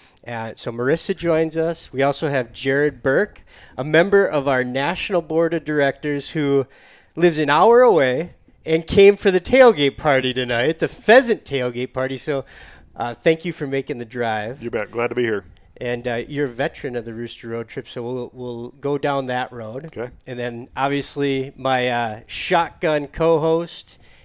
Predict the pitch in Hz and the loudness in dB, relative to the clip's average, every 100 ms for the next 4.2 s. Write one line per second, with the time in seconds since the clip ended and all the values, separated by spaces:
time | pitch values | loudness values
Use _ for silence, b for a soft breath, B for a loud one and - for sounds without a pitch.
0 | b 139 135 123 113 147 165 180 185 185 | b -6 -6 -8 -2 0 2 2 0 -2
1 | 196 - - 147 151 139 151 143 135 123 | -2 -8 -6 -4 -4 -4 -4 -4 -4 -6
2 | - - B B B 135 - 170 147 139 | -8 -20 B B B -8 -2 0 0 -2
3 | 180 - 165 156 135 117 117 113 120 143 | -8 -6 -4 -2 -4 -8 -10 -6 -4 -4
4 | 247 | -8